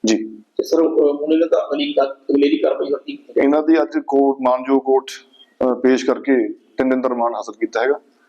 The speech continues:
Speaker 1: ਤੇ ਜਿਹੜੀ ਹੈਗੀ ਅਗਲੀ ਤਫਤੀਸ਼ ਅਮਲ 'ਚ ਲਿਆਂਦੀ ਜਾ ਰਹੀ ਹੈ। ਹਾਂਜੀ, ਕੱਲ੍ਹ ਆਪਣੇ ਐਸ ਆਈ ਗੁਰਿੰਦਰ ਸਿੰਘ, ਚੌਂਕੀ ਇੰਚਾਰਜ ਹਰੀਪੁਰ ਸਮੇਤ ਫੋਰਸ ਬਜਰੂੜ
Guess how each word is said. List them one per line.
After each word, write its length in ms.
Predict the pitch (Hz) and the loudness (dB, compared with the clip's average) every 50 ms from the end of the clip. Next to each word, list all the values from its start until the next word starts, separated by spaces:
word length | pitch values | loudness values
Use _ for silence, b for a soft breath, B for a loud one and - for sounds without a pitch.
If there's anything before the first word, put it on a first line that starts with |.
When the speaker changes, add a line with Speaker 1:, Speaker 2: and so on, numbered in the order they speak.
| b b _ _ _ _ | b b _ _ _ _
Speaker 1:
ਤੇ 100 | - 123 | 2 4
ਜਿਹੜੀ 180 | 131 143 135 | 4 4 4
ਹੈਗੀ 140 | 127 127 123 | 4 2 2
ਅਗਲੀ 200 | 120 120 123 120 120 | 0 -2 -2 -2 -4
ਤਫਤੀਸ਼ 360 | 127 117 120 120 117 - - - - 110 | -6 -4 -4 -4 -4 -4 -10 -6 -2 -2
ਅਮਲ 100 | 113 110 | -2 0
'ਚ 60 | 117 | 0
ਲਿਆਂਦੀ 220 | 120 113 101 101 98 | -2 -2 0 0 0
ਜਾ 120 | 98 85 | 0 -2
ਰਹੀ 120 | - - | -4 -6
ਹੈ। 320 | - - - - - - - _ - | -12 -14 -12 -12 -14 -14 -14 _ -2
ਹਾਂਜੀ, 200 | 123 127 135 143 | -2 2 2 0
ਕੱਲ੍ਹ 260 | 139 - 165 170 175 | 2 2 2 2 2
ਆਪਣੇ 280 | 165 - - 156 156 156 | 0 -2 -2 -4 -2 0
ਐਸ 320 | 156 147 139 135 - - | 0 0 0 -2 -2 -2
ਆਈ 300 | 160 156 151 151 151 147 135 - _ _ 131 | 0 2 2 2 2 0 -2 -4 _ _ -4
ਗੁਰਿੰਦਰ 340 | 123 120 117 120 123 127 143 | -2 -2 -2 0 -2 -2 -4
ਸਿੰਘ, 240 | 139 147 151 151 147 131 - - - | -4 -4 -6 -8 -8 -10 -14 -6 -2
ਚੌਂਕੀ 280 | 135 131 131 131 151 | -2 -2 -2 0 -2
ਇੰਚਾਰਜ 200 | 139 135 143 139 | 2 2 2 2
ਹਰੀਪੁਰ 440 | 123 117 123 131 123 123 120 113 - - _ _ _ _ | 2 0 -2 -4 -2 -2 -4 -4 -4 -10 _ _ _ _
ਸਮੇਤ 600 | - - - 135 127 131 139 143 143 143 143 143 | -6 -2 0 2 2 2 2 2 0 -2 -8 -10
ਫੋਰਸ 840 | 135 - _ _ - - 127 120 120 117 120 120 127 160 175 165 - - _ _ _ _ _ - | -12 -14 _ _ -12 -4 0 0 0 0 -2 0 0 2 2 0 -2 -8 _ _ _ _ _ -6
ਬਜਰੂੜ 560 | 117 110 110 117 117 131 135 135 139 139 143 | -2 0 0 2 2 4 4 4 4 2 0